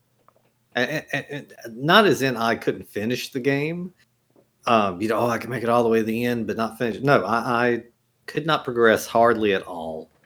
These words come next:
Uh, I don't know what it was. I don't know if I just couldn't get used to, we'll talk about the, the, you know, replacement for the jump in here, the, the swing. I, I don't know if I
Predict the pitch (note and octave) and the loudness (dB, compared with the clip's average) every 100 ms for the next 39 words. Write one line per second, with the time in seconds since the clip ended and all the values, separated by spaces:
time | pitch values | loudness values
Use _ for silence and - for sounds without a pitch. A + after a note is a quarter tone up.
0 | _ _ _ - F2 G2 A#2 B2 B2 A2 | _ _ _ -10 -4 -2 2 4 4 0
1 | A2 G#2 G2 F2 F2+ E2+ D#2+ - A#2 A2 | -2 -2 -4 -8 -12 -12 -14 -6 -4 -2
2 | G#2+ G2+ G2+ G2+ - A#2+ G#2 G#2 F#2+ - | -4 -4 -4 -8 -8 -8 -6 -6 -8 -8
3 | G#2 A2+ A2+ - - G#2+ G2+ G2+ G2+ F#2 | -6 -6 -6 -10 -6 -6 -4 -6 -8 -8
4 | G#2 G#2+ A2+ A2+ A2+ G#2 - G2+ F#2 - | -6 -2 0 -2 -2 -4 -4 -8 -8 -12
5 | _ _ _ _ - F#2 F#2 F2+ - - | _ _ _ _ -4 -4 -4 -8 -10 -10
6 | G#2+ F#2 F2+ F2 B2 A#2 A2+ A2+ - G#2+ | -8 -10 -10 -6 -2 -2 -2 -10 -6 -6
7 | G2 A#2+ A2+ A#2 G2+ A2+ G#2+ F2+ F2 F2+ | 2 2 4 0 0 0 0 -2 -8 -10
8 | - - A#2 B2 C3 C#3 D3 - _ _ | -10 -6 -2 -2 -2 -4 -6 -12 _ _
9 | _ _ _ - G#2 A2+ A2+ A#2 A2+ A#2 | _ _ _ -4 2 2 4 0 0 -2
10 | A2+ G#2 G#2 G#2+ G2+ G2+ | -2 -2 -4 -4 -6 -8